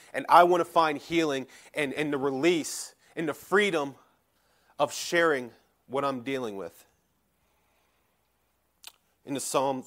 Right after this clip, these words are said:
the, when the psalmist says, uh, in Psalm forty twelve, "Evil surrounds me. Problems greater than I, uh, can solve come one after another. Without you, I cannot make it.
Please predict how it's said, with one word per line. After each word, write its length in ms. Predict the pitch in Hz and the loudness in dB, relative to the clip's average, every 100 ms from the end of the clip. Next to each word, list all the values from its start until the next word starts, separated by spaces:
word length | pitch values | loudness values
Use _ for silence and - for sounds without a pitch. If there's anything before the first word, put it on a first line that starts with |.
| - | -8
the, 220 | 120 85 107 | -8 -6 -6
when 120 | 127 | -6
the 80 | 120 | -8
psalmist 400 | - 131 127 107 | -2 -2 -2 -4
says, 460 | 127 117 107 - - - | -2 -2 -4 -10 -18 -8
uh, 220 | 117 104 | -4 -4
in 280 | 117 107 95 | -6 -10 -14
Psalm 300 | - 143 120 | -2 0 0
forty 360 | - 139 127 107 | -2 -2 -2 -6
twelve, 460 | - 131 120 107 _ _ - - | 0 2 2 -2 _ _ -20 -14
"Evil 260 | - 185 180 | 2 4 4
surrounds 540 | - 151 156 165 160 | 2 4 6 6 4
me. 240 | 139 120 104 - _ _ _ _ _ _ | -2 -6 -8 -18 _ _ _ _ _ _
Problems 400 | 165 170 180 127 | 10 10 10 2
greater 260 | 160 170 | 2 4
than 120 | 160 143 | 4 8
I, 340 | 156 147 135 - - | 8 8 2 -14 -4
uh, 140 | 131 | -2
can 180 | 127 139 | -2 -4
solve 480 | - 160 147 135 120 - _ _ _ _ _ _ _ | 0 4 6 6 2 -10 _ _ _ _ _ _ _
come 240 | 175 156 | 2 4
one 140 | 156 151 | 4 6
after 280 | 147 139 | 4 4
another. 440 | 131 131 120 110 113 _ _ _ _ _ _ _ _ | 0 0 0 -2 -8 _ _ _ _ _ _ _ _
Without 500 | 143 - 175 160 - | -8 6 8 8 4
you, 320 | 180 160 123 - _ _ _ _ _ _ _ _ _ _ - | 2 2 0 -10 _ _ _ _ _ _ _ _ _ _ -12
I 60 | |
cannot 360 | - 160 147 113 | -2 0 2 0
make 300 | 123 131 117 | -2 -4 -4
it. 160 | 107 | -12